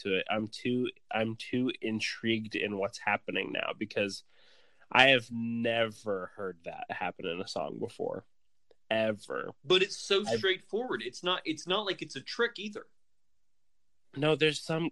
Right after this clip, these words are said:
Speaker 1: it's literally he's playing this beautiful
Speaker 2: <laughs>
Speaker 1: acoustic
Speaker 2: Yeah.
Speaker 1: line, and someone's just slowly detuning, like, three of the pegs and
Speaker 2: Yeah.
Speaker 1: keeping the other ones the same.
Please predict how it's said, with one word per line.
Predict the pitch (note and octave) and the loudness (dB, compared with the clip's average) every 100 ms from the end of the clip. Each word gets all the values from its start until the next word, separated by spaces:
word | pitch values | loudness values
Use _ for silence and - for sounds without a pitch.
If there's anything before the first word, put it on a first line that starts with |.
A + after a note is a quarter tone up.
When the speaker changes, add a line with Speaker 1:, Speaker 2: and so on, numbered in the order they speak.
| - | -4
Speaker 1:
it's | C#3+ C3 | -6 0
literally | C#3 E3+ F3+ D#3+ | 0 2 2 0
he's | D3 C#3+ | -2 -8
playing | - C#3+ C#3+ | 0 2 2
this | C#3 | 0
beautiful | C#3 B2 C3 D3 | 0 0 0 0
Speaker 2:
<laughs> | |
Speaker 1:
acoustic | C#3 - C3+ - D3+ | -2 -2 -6 0 0
Speaker 2:
Yeah. | - | 2
Speaker 1:
line, | D3 D#3 E3 B2+ | 4 4 2 -4
and | B2+ A#2+ | -8 -6
someone's | - D3 D#3 D3 C3 - | -4 -2 0 -2 -4 -6
just | C#3 C3 - | -6 -6 -8
slowly | - A#2+ C3 C3+ C3+ | -6 -2 0 0 -2
detuning, | B2+ B2+ - - B2+ B2 B2 A#2 | -2 -6 -6 -2 0 0 0 0
like, | A2+ A2 _ - - - | -2 -4 _ -20 -20 -12
three | A#2 A2+ A#2+ B2+ B2+ | -10 -4 0 2 4
of | A#2 G#2+ A2 | 2 0 -6
the | G2+ | -6
pegs | - A#2+ G#2 F#2 G2 - | -2 0 0 -2 -10 -6
and | G#2+ C#3+ | -2 4
Speaker 2:
Yeah. | A#3 | 4
Speaker 1:
keeping | D3+ G#2+ | 4 0
the | G#2+ | -2
other | G#2 | -2
ones | G2+ G2+ G2 - - - | -2 -2 -4 -8 -14 -12
the | G#2+ G#2+ | -4 -4
same. | - A2+ G#2+ G2 F2 F#2 | -2 2 2 2 -2 -10